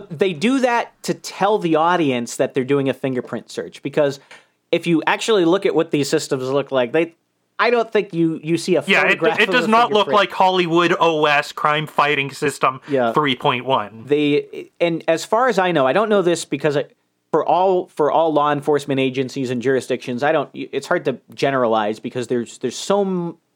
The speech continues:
Speaker 1: so much is different between all these. But I think in general, what I've heard and what I've, what I've seen is that they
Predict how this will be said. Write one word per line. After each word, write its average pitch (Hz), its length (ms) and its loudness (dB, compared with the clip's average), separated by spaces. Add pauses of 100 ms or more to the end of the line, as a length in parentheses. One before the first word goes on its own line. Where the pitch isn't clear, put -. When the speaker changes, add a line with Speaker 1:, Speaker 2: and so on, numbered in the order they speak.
(120)
Speaker 1:
so - 180 0
much 190 220 -2
is 127 120 -2
different 143 460 -4
between 123 300 -6
all 117 160 2
these. 101 240 -10 (420)
But 127 240 0
I 127 100 2
think 277 280 -4
in 233 160 -2
general, 123 560 0
what 135 200 0
I've 196 240 0
heard 156 320 0
and 143 80 -4
what 135 120 2
I've, 139 240 0 (100)
what 127 160 -2
I've 135 200 0
seen 123 360 -4
is 107 180 -6
that 110 280 -4
they 107 360 -2